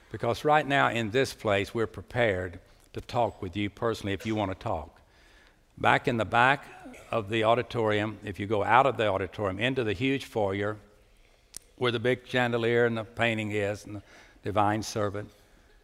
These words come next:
right back this side from the divine servant, there is a, a lobby.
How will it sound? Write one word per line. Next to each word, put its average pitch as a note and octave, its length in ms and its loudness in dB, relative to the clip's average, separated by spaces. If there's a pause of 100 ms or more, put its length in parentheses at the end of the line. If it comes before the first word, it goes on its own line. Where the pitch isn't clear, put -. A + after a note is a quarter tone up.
(480)
right C#3 280 6
back D#3+ 220 6
this E3+ 160 4
side A2+ 400 2
from A2 120 -6
the A2 60 -2
divine A2+ 360 2
servant, G2+ 460 -2
there A2 200 2
is G2 140 -4
a, G2 240 0 (1200)
a A2 60 -2
lobby. F2+ 500 2